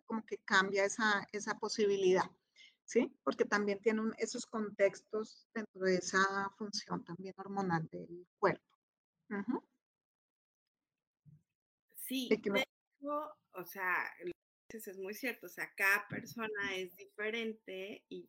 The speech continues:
Speaker 2: cada persona a su organismo y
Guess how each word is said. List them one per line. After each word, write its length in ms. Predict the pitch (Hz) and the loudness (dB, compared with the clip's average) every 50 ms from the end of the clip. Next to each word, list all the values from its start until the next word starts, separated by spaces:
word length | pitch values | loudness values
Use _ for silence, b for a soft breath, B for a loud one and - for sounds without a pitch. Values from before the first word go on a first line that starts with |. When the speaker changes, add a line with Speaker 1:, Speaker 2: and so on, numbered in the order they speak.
| _ | _
Speaker 2:
cada 260 | - 175 165 170 - _ | -10 -8 -8 -8 -10 _
persona 680 | - 170 180 185 - - 180 175 170 165 160 165 - - _ - - - _ _ _ _ _ _ _ _ - - | -14 -14 -14 -14 -14 -14 -14 -12 -12 -12 -12 -12 -14 -16 _ -20 -20 -20 _ _ _ _ _ _ _ _ -10 -10
a 140 | 135 - - _ _ _ | -10 -10 -12 _ _ _
su 260 | - - - - 196 185 170 - _ _ | -20 -16 -12 -10 -8 -10 -10 -12 _ _
organismo 1120 | - 190 185 185 185 185 196 202 202 202 - 214 196 190 202 202 208 233 269 202 202 202 | -6 -4 -2 -2 -2 -2 -2 -4 -8 -10 -10 -10 -10 -10 -10 -10 -8 -4 -2 -2 -2 -2
y 200 | - 220 220 220 | -2 -4 -2 2